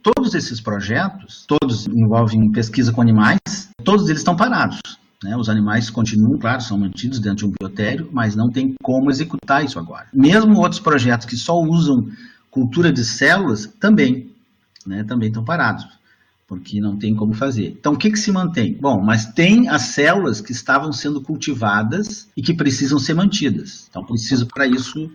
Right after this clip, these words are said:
gases que a gente tem que tá trocando, né, semanalmente, né, trocar meios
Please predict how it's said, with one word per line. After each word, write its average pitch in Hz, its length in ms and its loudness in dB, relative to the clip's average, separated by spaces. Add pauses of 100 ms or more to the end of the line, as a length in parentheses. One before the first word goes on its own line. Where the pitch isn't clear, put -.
(260)
gases 127 520 2
que 139 100 -2
a 117 40 2
gente 110 260 -2
tem 113 120 0
que 113 60 -4
tá 110 100 -2
trocando, 147 640 -2 (360)
né, 95 280 -6
semanalmente, 107 920 2 (520)
né, 87 180 -12
trocar 117 300 2
meios 120 840 2